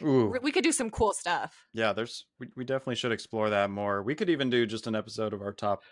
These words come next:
Speaker 1: ten favorite songs of all time. I think that'd be kinda
Speaker 2: Yeah,
Speaker 1: cool.
Speaker 2: just do it off the rails. Yeah, we should. It'd
Speaker 1: Since
Speaker 2: be
Speaker 1: you're
Speaker 2: really
Speaker 1: doing
Speaker 2: cool.
Speaker 1: it, I could do it. That, that's tough.
Speaker 2: Yeah.
Speaker 1: It's already
Speaker 2: Yeah.
Speaker 1: tough.
Speaker 2: Oh, no, it's, it's really tough. And it's kinda hard to put it out there 'cause then it's, like, a f-,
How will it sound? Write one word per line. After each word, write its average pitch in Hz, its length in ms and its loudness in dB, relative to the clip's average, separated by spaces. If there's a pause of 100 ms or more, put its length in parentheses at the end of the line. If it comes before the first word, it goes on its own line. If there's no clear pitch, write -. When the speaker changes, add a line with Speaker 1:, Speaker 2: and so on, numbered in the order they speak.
(140)
Speaker 1:
ten 104 240 0
favorite 98 280 -4
songs 98 280 2
of 95 100 -6
all - 140 -6
time. - 280 -12
I 117 80 -8
think 113 180 -6
that'd 98 160 2
be 98 60 -2
kinda 107 240 -6
Speaker 2:
Yeah, 208 280 6
Speaker 1:
cool. 202 180 -4
Speaker 2:
just 262 220 4
do 254 160 8
it 233 140 6
off 220 200 6
the 220 100 2
rails. 202 400 4
Yeah, 214 180 6
we 220 140 2
should. 202 400 4
It'd 208 160 0
Speaker 1:
Since - 20 -4
Speaker 2:
be 226 160 -2
Speaker 1:
you're 160 120 2
Speaker 2:
really - 0 -
Speaker 1:
doing 127 280 0
Speaker 2:
cool. - 20 0
Speaker 1:
it, 131 280 2
I 117 80 -4
could 113 180 -10
do 95 120 -8
it. 104 280 -6
That, 113 180 0 (100)
that's 117 260 0
tough. 107 340 -2
Speaker 2:
Yeah. 285 540 2 (120)
Speaker 1:
It's - 80 -10
already 113 320 2
Speaker 2:
Yeah. 226 160 2
Speaker 1:
tough. - 60 2
Speaker 2:
Oh, 254 60 6
no, 247 160 8
it's, 240 180 6
it's 269 240 6
really 247 460 4
tough. 190 380 0
And 233 100 2
it's 269 140 0
kinda 302 300 4
hard 247 240 4
to 254 60 2
put 247 240 2
it 240 100 2
out 165 200 2
there 226 160 2
'cause 226 180 -4
then 208 140 0
it's, 202 160 -6
like, 196 200 0
a 151 40 0
f-, - 180 -8